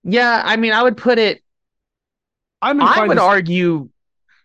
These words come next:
Speaker 1: I would argue B tier, but I'll sit with C. I'm fine with
Speaker 2: Yeah.
Speaker 1: C because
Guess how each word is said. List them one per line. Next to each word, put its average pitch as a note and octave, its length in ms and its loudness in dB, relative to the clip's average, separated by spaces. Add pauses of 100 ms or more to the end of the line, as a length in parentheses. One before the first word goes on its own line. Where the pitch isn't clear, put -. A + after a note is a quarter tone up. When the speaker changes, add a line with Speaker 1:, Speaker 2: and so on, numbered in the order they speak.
(840)
Speaker 1:
I F#3 160 0
would D#4+ 120 -4
argue G#3 400 0
B D3 260 -2
tier, G3 260 -2
but E3 140 -2
I'll F3 180 0
sit G3 240 -4
with D3+ 140 -2
C. C3 440 -4
I'm E3+ 160 -4
fine E3 280 0
with E3+ 100 0
Speaker 2:
Yeah. - 20 -4
Speaker 1:
C F3+ 220 -2
because D3+ 500 -4